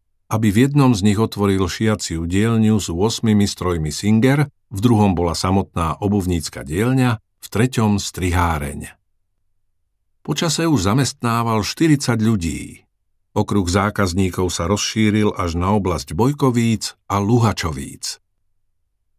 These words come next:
Syn Antonín mal na starosti výrobu, financie, zásoby a expedíciu, mladší Tomáš zabezpečoval predaj.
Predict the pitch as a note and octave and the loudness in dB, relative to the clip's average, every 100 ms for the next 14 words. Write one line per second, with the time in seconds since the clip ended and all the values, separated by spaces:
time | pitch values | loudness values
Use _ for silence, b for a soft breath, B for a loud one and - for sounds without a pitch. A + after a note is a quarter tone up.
0 | _ _ _ - B2+ A2 B2+ D#3+ D3+ D3+ | _ _ _ 0 2 2 2 0 2 4
1 | D3 C#3+ C3 A2+ G#2 A2+ - G2 F2+ - | 6 6 4 4 2 0 -2 -4 -4 -6
2 | B1+ F2 C3 C3 A#2+ A2+ A2+ G#2 - - | -6 0 2 2 0 0 -2 -4 -6 0
3 | G#2+ A2 G2+ - G2 F#2+ F#2+ - F2 F#2 | 2 2 0 -2 -2 -2 -6 -6 -2 0
4 | F#2 - F#2 E2+ E2 - E2+ - - - | 0 -4 -4 -2 -4 -6 -6 -8 -8 -4
5 | A2 B2 B2+ - B2+ C#3 C#3+ _ _ _ | 2 2 2 2 2 2 -2 _ _ _
6 | A#2+ C3 C3 D#3 G#2 A#2 C3+ C3 B2+ G2+ | 0 0 -2 -6 -4 -2 0 0 0 0
7 | A2 A2+ - G2 - F#2 F2+ E2+ G#2+ A2+ | -2 -2 -4 -4 -4 -2 -4 -4 -4 -2
8 | E2+ - - | -4 -8 -14